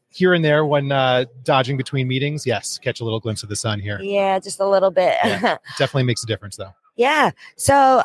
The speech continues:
Speaker 2: um, for viewers that might not already know, I mean, I'm sure many of them already do, but can you tell us a little bit more about your company and what you do?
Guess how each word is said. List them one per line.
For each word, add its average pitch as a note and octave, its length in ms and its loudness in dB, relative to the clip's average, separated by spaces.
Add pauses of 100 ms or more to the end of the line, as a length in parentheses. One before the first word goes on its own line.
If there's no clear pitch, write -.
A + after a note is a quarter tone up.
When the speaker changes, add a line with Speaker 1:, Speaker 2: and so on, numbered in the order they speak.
Speaker 2:
um, C4 640 2 (180)
for B3 160 -4
viewers D#4+ 360 -2
that A#3+ 180 2
might A#3 160 -2
not A#3+ 180 2
already A3+ 300 2
know, G#3+ 220 0
I A3+ 80 2
mean, G#3 160 -6
I'm G3 100 -6
sure G#3+ 380 -2
many G#3 260 -4
of F#3+ 100 -4
them G3 160 -2
already F#3+ 300 0
do, B3+ 220 0 (380)
but A#3+ 120 0
can B3 220 -6
you B3 100 -2
tell B3 260 0
us B3+ 240 -2
a A#3+ 60 -2
little A#3+ 180 0
bit A3 160 -4
more A#3 160 -4
about A#3 220 0
your A3 140 -6
company B3 400 -6
and A#3 80 -6
what A3 100 -8
you A3+ 80 -10
do? C#4+ 160 2